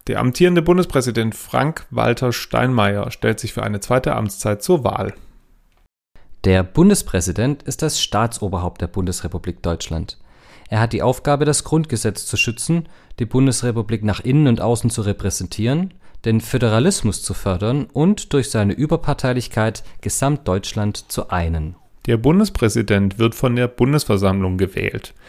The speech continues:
Speaker 1: Sie besteht laut Grundgesetz aus den Mitgliedern des Deutschen Bundestags und einer gleichen Anzahl von Mitgliedern, die von den Landtagen nach den Grundsätzen der Verhältniswahl gewählt werden.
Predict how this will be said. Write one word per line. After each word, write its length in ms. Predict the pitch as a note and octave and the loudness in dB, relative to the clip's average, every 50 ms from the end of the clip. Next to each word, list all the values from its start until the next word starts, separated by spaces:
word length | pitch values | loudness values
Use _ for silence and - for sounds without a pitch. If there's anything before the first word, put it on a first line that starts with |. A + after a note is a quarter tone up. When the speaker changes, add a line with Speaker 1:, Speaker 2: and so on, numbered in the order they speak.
| - - - - - - | -20 -20 -20 -20 -12 -2
Speaker 1:
Sie 120 | - C3+ | 0 2
besteht 380 | C3 D3 - - F3+ F3+ F3+ - | 2 2 4 6 4 6 6 6
laut 200 | E3 D#3+ D#3 - | 4 2 2 0
Grundgesetz 600 | - F#3 F#3+ F#3+ - D3 A#2 A#2 A2+ G#2 - - | 0 2 2 2 2 2 2 2 2 0 0 0
aus 200 | - A2 - - | -2 -2 0 0
den 140 | A#2+ A2+ | 2 2
Mitgliedern 560 | A#2 B2 D3 D3 - - A#2+ A2+ A2 G#2+ G#2 G#2 | 2 2 0 0 0 0 2 2 2 2 2 0
des 140 | G#2+ G2+ | -2 -2
Deutschen 400 | - A2+ A2 G2+ - - G#2+ G2 | 0 2 2 2 2 0 -2 0
Bundestags 840 | G2+ G#2+ G#2 G#2+ B2 C3+ - - - D3+ D3+ D#3+ E3+ - - - - - - - - - | 2 2 4 4 4 2 0 0 2 2 4 2 2 -2 -6 -12 -16 -18 -20 -20 -20 -10
und 140 | - C3+ C3 | -8 -6 -4
einer 220 | A#2+ B2+ C3 C3 B2 | -2 0 0 0 0
gleichen 440 | B2+ C3 C3 D3 E3 D#3+ - F3 | 0 2 2 2 2 0 -2 -4
Anzahl 500 | D#3 - D3+ D3 D3 - - A#2+ A2+ A2 | -4 -2 -2 -2 -2 -4 -4 -2 -2 -2
von 200 | - - A2 A2 | -2 -2 -2 0
Mitgliedern, 680 | A#2+ C#3+ C#3+ - - - A2+ G#2+ G#2 G#2+ G#2 A2 B2 A#2+ - - - - - - | 0 -2 -2 -4 -6 -4 -2 0 2 2 2 2 0 -4 -8 -12 -18 -10 -6 -6
die 60 | A2 | -2
von 180 | - - A2+ | 0 0 2
den 140 | A2 G#2+ G#2 | 2 2 2
Landtagen 680 | G2 F#2+ F#2 G2 A2+ - - C3 C3 C#3 D#3 D#3+ E3+ D#3 | 2 2 2 0 0 0 0 2 2 2 2 0 -2 -4
nach 160 | A#2 G2 - | -4 -4 -6
den 180 | - A2 G2+ F#2+ | -6 -6 -6 -6
Grundsätzen 720 | - - A2 A#2+ C3 - - B2+ B2+ - - - D3 C3 | -2 0 0 0 0 0 -2 -4 -4 -4 -6 -6 -6 -6
der 140 | - A2 G#2 | -6 -8 -10
Verhältniswahl 960 | - - G2 F#2+ G2+ G#2 G#2 - - A2 G#2 - - - G#2+ G#2 G2 G#2 - - - - - | -10 -10 -8 -4 -4 -4 -2 -2 -2 -2 -4 -4 -4 -4 -2 0 0 -2 -2 -6 -14 -12 -4
gewählt 460 | - G3 E3 C#3+ G2+ F#2+ - - - | -2 0 0 2 0 0 -2 -6 -10
werden. 280 | - - - - - | -12 -12 -12 -14 -16